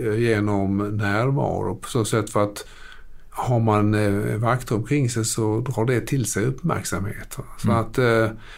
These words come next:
Speaker 1: man får hela tiden avväga det där med, alltså, eh, när de inte ska behövas, alltså, för att de då motverkar egentligen sitt mål.
Speaker 2: Ja, jag förstår. Så att,
Speaker 1: Det är
Speaker 2: eh,
Speaker 1: ju, det är ju, det är ju en bedömning. Alltså, de har ju finslipat det här, liksom, eh,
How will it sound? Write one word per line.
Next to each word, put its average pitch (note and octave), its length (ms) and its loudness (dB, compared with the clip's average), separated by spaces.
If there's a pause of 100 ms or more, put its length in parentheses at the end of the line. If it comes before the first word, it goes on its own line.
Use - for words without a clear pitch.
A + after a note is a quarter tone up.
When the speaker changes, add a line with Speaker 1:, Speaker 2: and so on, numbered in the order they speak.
Speaker 1:
man B2+ 140 4
får C3 100 4
hela C#3 140 6
tiden C#3 220 4
avväga A#2+ 640 4
det B2+ 160 4
där C#3 180 4
med, A2+ 360 2
alltså, A2 280 0
eh, A2 500 4
när A2+ 420 4
de A2 360 4
inte A#2 300 0
ska G#2 220 0
behövas, A2+ 460 2
alltså, G2 200 -2
för A2 140 4
att A2 120 -6
de A#2+ 400 2
då A#2 240 4
motverkar A#2+ 720 0
egentligen C#3 280 2
sitt - 200 -2
mål. G#2 320 0 (200)
Speaker 2:
Ja, G#2 120 4
jag G2+ 100 2
förstår. - 260 -2 (280)
Så - 140 4
att, A#2 120 0
Speaker 1:
Det A#2+ 100 4
är A#2 120 8
Speaker 2:
eh, D3+ 80 8 (280)
Speaker 1:
ju, C#3+ 60 6
det D3+ 60 8
är F3 140 6 (100)
ju, D3+ 60 6
det D3 100 6
är E3 40 6
ju F3+ 60 6
en E3 100 6
bedömning. C3+ 440 6
Alltså, B2 180 4
de C3 180 4
har D#3+ 180 4
ju D3 100 2
finslipat B2+ 760 4
det B2 100 4
här, C3+ 200 4
liksom, G#2+ 440 2
eh, G#2+ 60 2